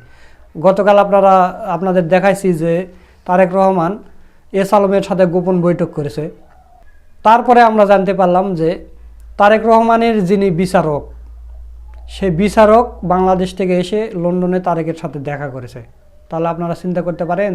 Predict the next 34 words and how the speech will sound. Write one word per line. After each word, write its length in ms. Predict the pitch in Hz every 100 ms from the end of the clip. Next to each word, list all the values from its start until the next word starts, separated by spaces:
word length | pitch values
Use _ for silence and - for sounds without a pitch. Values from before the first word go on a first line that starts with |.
| 170
তারেক 200 | 175 175
রহমান 240 | 185 185 180 170
যে 60 | 170
কয় 140 | 180 170
যে 60 | 170
আমরা 120 | 170 156
গণতন্ত্র 460 | 160 175 175 170 165 160
প্রতিষ্ঠা 360 | 165 170 - 156
করব, 160 | 143 147 156 - - _
কিসের 280 | 294 269 226 180
গণতন্ত্র 420 | 170 151 147 143 139
প্রতিষ্ঠা? 360 | 135 135 - 117 - - - - - - -
সে, 140 | 226 220 233
তার 140 | 233 247 226 208
ন্যায় 200 | 226 220
বিচারের 280 | 220 226 208
প্রতি 160 | 202 196 202
তার 100 | 196 196
কোনো 160 | 196 190 185 - - - 269 180
বিশ্বাসই 400 | 226 220 190 139
নেই। 120 | 127 117 - - - - - _ 160
যদি 160 | 220 214 196
বিশ্বাস 240 | 226 220 214
থাকলো, 220 | 208 185 196 190
তাহলে 360 | 208 202 196 196 196
ওই 100 | 190 196 - 180
আইনজীবী, 500 | 202 202 185 185 196 208 -
মানে 140 | 180 180 185
তার 120 | 180 175
বিচারককে 460 | 190 190 190 202 180 165
ডেকে 240 | 175 180 180 185 - _ -
সে 80 | 185
এখানে 260 | 185 202 190 190 185 - - - - _ - 320
এ 20 | 240